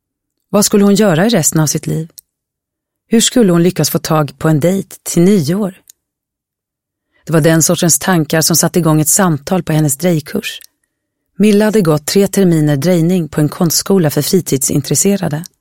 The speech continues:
Då hon spenderat hela sitt vuxna liv med att fotografera objekt som på bild blev platta, hade hon mer och mer börjat intressera sig för tredimensionellt skapande.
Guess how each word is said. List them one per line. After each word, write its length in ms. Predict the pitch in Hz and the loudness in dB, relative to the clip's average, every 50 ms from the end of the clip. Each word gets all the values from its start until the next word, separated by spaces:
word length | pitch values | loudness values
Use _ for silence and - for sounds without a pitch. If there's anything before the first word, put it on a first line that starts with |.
| _ _ _ _ _ _ _ _ _ _ _ _ - _ _ | _ _ _ _ _ _ _ _ _ _ _ _ -20 _ _
Då 120 | - 185 | 0 2
hon 120 | 185 196 185 | 2 4 2
spenderat 560 | - 208 208 196 214 226 226 214 214 - - | 2 2 2 2 2 2 2 0 -2 -4 -4
hela 280 | - 196 185 156 151 | -2 0 0 0 0
sitt 180 | - - 151 127 | 0 0 0 0
vuxna 380 | 151 165 151 - - 165 156 151 | -2 -2 -2 -2 -2 0 0 2
liv 340 | 165 190 175 151 156 165 | 2 0 0 -2 -4 -2
med 140 | 165 165 160 | 0 0 0
att 80 | 156 - | 0 -2
fotografera 760 | - 170 - 170 156 165 170 156 - - 196 196 175 160 147 | -4 -4 -2 -2 0 0 0 -2 0 0 0 0 2 2 0
objekt 540 | 151 139 156 180 180 151 - - - - - _ _ _ - - _ | 0 0 0 -2 -2 -4 -6 -12 -20 -20 -20 _ _ _ -20 -16 _
som 200 | - - 170 151 | -4 -4 -2 0
på 80 | 170 | 0
bild 380 | 160 139 185 190 196 170 160 147 | 0 2 2 2 2 2 0 -2
blev 220 | 131 151 156 135 | -2 -2 -2 -2
platta, 520 | - - 190 - - _ _ - 190 185 - - _ _ _ _ _ _ _ _ _ _ _ _ _ _ _ _ _ _ | -2 -4 -4 -4 -6 _ _ -6 -6 -6 -6 -10 _ _ _ _ _ _ _ _ _ _ _ _ _ _ _ _ _ _
hade 260 | - - 202 180 170 170 | -6 -2 0 0 2 2
hon 180 | 175 175 175 | 4 4 4
mer 320 | 180 196 202 214 220 226 233 | 4 4 2 2 0 0 0
och 120 | 220 214 | 0 2
mer 320 | 196 180 156 151 151 147 | 2 4 4 2 2 2
börjat 360 | 139 139 175 160 147 143 - 151 | 2 2 2 2 2 2 0 -2
intressera 520 | 147 - 165 156 - 190 190 190 190 185 | -2 -2 -2 0 0 2 2 0 0 -2
sig 280 | - - 156 147 147 143 | -2 -2 -2 -2 -2 -4
för 120 | - 156 | -6 -6
tredimensionellt 840 | - - 208 202 160 156 151 143 - - 165 165 180 185 165 - | -2 0 0 2 2 2 0 -2 -2 -2 0 0 0 0 -2 -2
skapande. 640 | - - - 202 180 - - 214 208 190 156 165 180 | -4 -2 -2 -2 -2 -2 -2 -2 -2 -2 -4 -6 -10